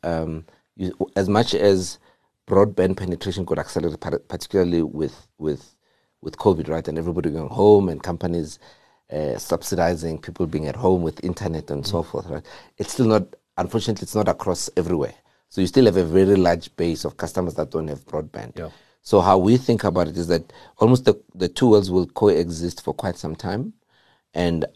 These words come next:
Speaker 1: and now us also transforming into doing a lot of,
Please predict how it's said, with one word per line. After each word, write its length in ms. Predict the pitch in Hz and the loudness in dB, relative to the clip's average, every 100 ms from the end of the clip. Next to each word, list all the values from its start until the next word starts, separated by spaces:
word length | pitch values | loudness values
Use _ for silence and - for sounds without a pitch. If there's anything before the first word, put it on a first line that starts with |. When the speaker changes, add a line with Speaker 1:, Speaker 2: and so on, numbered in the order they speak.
| _ - | _ -8
Speaker 1:
and 400 | 87 85 80 65 - - | -4 -2 -4 -8 -16 -6
now 340 | 87 95 - | 2 4 4
us 240 | - 101 - | 4 2 2
also 220 | 101 104 | -2 -4
transforming 640 | - 90 - 95 92 82 | -6 -10 -4 -4 -2 -4
into 680 | - 87 80 - 85 78 78 - | -6 -8 -8 -4 -4 -2 -6 -10
doing 200 | 80 87 | -2 -2
a 40 | 82 | 0
lot 160 | 82 | 0
of, 200 | 87 76 | 0 -4